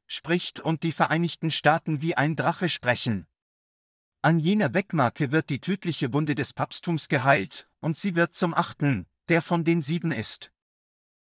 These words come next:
Trump ist ebenfalls der achte, der von den sieben ist, und er ist es, der das Bild des Tieres formt, das beim Sonntagsgesetz vollendet wird. Das Priestertum der hundertvierundvierzigtausend wird dann zu Gottes Mund und verkündigt die Botschaft im lauten Ruf des dritten Engels.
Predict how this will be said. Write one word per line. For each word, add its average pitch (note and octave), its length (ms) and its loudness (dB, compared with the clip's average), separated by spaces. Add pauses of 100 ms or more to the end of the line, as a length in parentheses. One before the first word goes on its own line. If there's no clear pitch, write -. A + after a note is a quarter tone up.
(180)
Trump F#3+ 380 0
ist - 240 0
ebenfalls D#3+ 600 2
der C3 200 4
achte, B2+ 440 -2 (200)
der D3 160 4
von D3 220 -2
den D#3 180 2
sieben F3 300 -4
ist, - 480 -6
und D#3+ 220 0
er F#3 200 0
ist - 220 -2
es, - 320 -4 (220)
der D#3+ 100 4
das E3 260 2
Bild F#3 280 2
des - 200 0
Tieres F#3 400 -2
formt, C3 520 0 (120)
das E3 200 0
beim D3 220 4
Sonntagsgesetz C#3+ 880 0
vollendet A2+ 580 -2
wird. - 360 -2 (920)
Das E3+ 200 0
Priestertum D#3+ 640 0
der B2 160 2
hundertvierundvierzigtausend B2 1400 -2
wird D#3 180 0
dann G3 180 2
zu D#3 180 -2
Gottes D#3+ 400 -2
Mund E3 280 0
und D#3+ 220 -2
verkündigt D#3 640 0
die E3+ 80 0
Botschaft - 560 2
im C#3+ 160 0
lauten A2+ 340 2
Ruf C#3+ 240 0
des - 240 -2
dritten E3+ 300 -2
Engels. G#2 500 -2